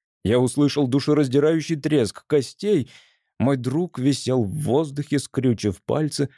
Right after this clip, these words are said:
словно защищаясь от чего-то невидимого. И снова раздался демонический смех — но уже внутри комнаты. Звёзды тревожно мерцали. Ледяной ветер выл в ушах, я замер в кресле,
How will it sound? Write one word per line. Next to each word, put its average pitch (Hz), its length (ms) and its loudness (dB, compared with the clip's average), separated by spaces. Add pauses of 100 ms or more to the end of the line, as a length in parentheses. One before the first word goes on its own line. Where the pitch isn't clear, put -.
(240)
словно 120 480 0
защищаясь 110 960 -2
от 101 140 -2
чего-то 101 440 -2
невидимого. - 880 -6 (580)
И 113 180 2
снова 107 560 -2
раздался 98 520 -2
демонический 107 680 -2
смех — 160 420 -2 (440)
но 120 320 -2
уже 104 460 -4 (340)
внутри 107 540 -2
комнаты. - 720 -14 (920)
Звёзды 120 500 2
тревожно 123 460 0
мерцали. - 680 -4 (320)
Ледяной 127 520 2
ветер 120 420 0
выл 127 260 2
в 113 60 -2
ушах, 135 400 -2
я 123 220 0
замер 113 460 -2
в - 100 -12
кресле, 139 560 0